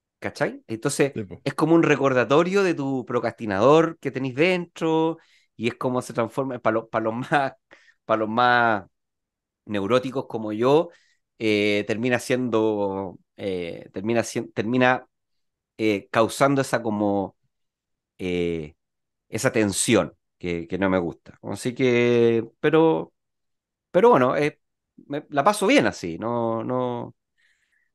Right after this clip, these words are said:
Speaker 1: eh, el, para mí el conflicto tiene que ver con crecer, no tiene que ver con, con evitarlo, sino que yo creo que el conflicto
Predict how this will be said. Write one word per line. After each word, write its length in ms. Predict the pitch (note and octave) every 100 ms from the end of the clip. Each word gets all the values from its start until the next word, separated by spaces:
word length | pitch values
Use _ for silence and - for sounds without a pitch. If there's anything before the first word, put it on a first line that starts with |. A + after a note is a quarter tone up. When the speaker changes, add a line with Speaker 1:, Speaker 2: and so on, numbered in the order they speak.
| _
Speaker 1:
eh, 380 | - A2 G#2+ - - -
el, 220 | A#2+ - -
para 180 | B2
mí 100 | C3
el 100 | F#3
conflicto 640 | F#3+ F3 - F3+ F#3 - F#3+
tiene 240 | F3+ E3+
que 100 | D#3+
ver 160 | D#3 E3
con 160 | E3+ D3
crecer, 500 | A2+ G#2+ G3+ - _ _ _ _ _
no 180 | - G#2
tiene 220 | A#2+ D#3
que 100 | E3
ver 220 | D#3 D#3 -
con, 840 | D3+ C#3 C3+ B2+ B2 B2 A#2+ B2+ -
con 160 | A2
evitarlo, 760 | A2+ A2 C#3 D3 G#2+ G2 G2 _ _ -
sino 280 | - A#2 A#2
que 120 | A2+
yo 100 | A2
creo 160 | A2+ A#2+
que 60 | A#2
el 80 |
conflicto 720 | - A2 - B2+ - C3 C3